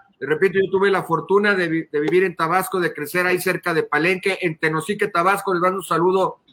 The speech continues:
al estado de Tabasco, y en Chiapas, ahí donde está Agua Azul. Pero bueno, que ya estamos casi fi-, finalizando el programa. Este es su programa, no sé si quieran agregar algo más. La mamá de, de Ceci,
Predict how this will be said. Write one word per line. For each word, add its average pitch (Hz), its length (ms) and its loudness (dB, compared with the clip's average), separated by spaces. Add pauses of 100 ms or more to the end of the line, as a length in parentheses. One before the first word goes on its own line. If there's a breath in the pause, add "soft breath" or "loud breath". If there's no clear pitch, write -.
al 143 120 -6
estado 185 260 0
de 190 80 0
Tabasco, 180 400 0
y 190 100 4
en 170 100 0
Chiapas, 214 680 0 (120)
ahí 170 200 4
donde 202 240 2
está 196 320 0
Agua 170 300 2
Azul. 226 340 -2 (340)
Pero 175 140 2
bueno, 247 420 4
que - 200 -4 (180)
ya 190 160 2
estamos 254 340 2
casi 233 340 0
fi-, 196 260 0
finalizando 180 480 0
el 226 80 -2
programa. 208 680 2 (380)
Este 196 180 0
es 220 60 -2
su - 120 -2
programa, 214 440 2
no 226 80 2
sé 220 120 2
si 220 160 -4
quieran 220 300 4
agregar 175 340 2
algo 214 240 2
más. 196 280 2
La 196 100 2
mamá 175 340 2
de, 208 320 2
de 156 280 4
Ceci, 202 600 -2